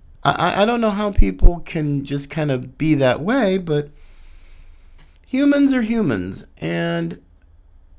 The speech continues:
you know, sometimes they don't get it because they look at the style, but don't pay attention to the substance. And Rush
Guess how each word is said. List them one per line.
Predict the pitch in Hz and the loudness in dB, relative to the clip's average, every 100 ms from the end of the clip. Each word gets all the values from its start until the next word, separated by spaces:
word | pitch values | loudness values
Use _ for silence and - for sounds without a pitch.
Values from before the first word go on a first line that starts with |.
| - - - - | -20 -20 -20 -6
you | 151 | -4
know, | 151 | -4
sometimes | - 220 220 220 220 190 | -2 -2 0 0 0 2
they | 196 | 2
don't | 196 202 | 2 0
get | 165 156 156 | 2 2 4
it | 160 | 2
because | 143 139 - 147 143 143 143 139 - - - - - - - - - - - | -2 -4 -4 -2 0 0 -2 -8 -18 -20 -20 -20 -20 -20 -20 -20 -20 -20 -10
they | 139 175 165 | 0 2 4
look | 165 214 233 - - | 4 4 4 -4 -2
at | 175 175 - - | 2 2 -2 -12
the | 131 135 | -4 -2
style, | 139 - - - 185 185 135 107 95 104 - - - - - - - - | -2 -4 -8 0 4 6 4 4 0 -6 -16 -20 -20 -20 -20 -20 -18 0
but | 147 143 | 2 2
don't | 151 180 196 | 2 0 0
pay | 180 151 | -2 -2
attention | 143 - 190 185 - 123 113 | -4 -4 -2 -2 -2 -6 -4
to | 139 | -4
the | 117 | -4
substance. | - - 165 151 - 95 - - - - - - - - - - - - - - | -4 0 0 -2 -6 -6 -8 -14 -18 -20 -20 -20 -20 -20 -20 -20 -20 -20 -20 -10
And | 151 156 156 | -4 -2 0
Rush | 196 208 139 139 - | 4 4 4 2 -4